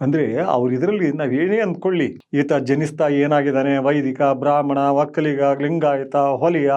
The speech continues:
ಈ ರೀತಿ ಏನೇ ಅಂದ್ಕೊಳ್ಳಿ, ಬೆಳೀತಾ ಬರೋ ಸಂಪರ್ಕಗಳು,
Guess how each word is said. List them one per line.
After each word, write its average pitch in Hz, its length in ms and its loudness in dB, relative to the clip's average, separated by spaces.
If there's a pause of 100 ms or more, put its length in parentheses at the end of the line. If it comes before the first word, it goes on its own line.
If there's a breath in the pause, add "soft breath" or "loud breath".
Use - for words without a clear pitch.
(160)
ಈ 147 100 -2
ರೀತಿ 147 220 -4
ಏನೇ 180 260 2
ಅಂದ್ಕೊಳ್ಳಿ, 143 720 -4 (280)
ಬೆಳೀತಾ 185 480 2
ಬರೋ 151 340 0
ಸಂಪರ್ಕಗಳು, 143 1040 -2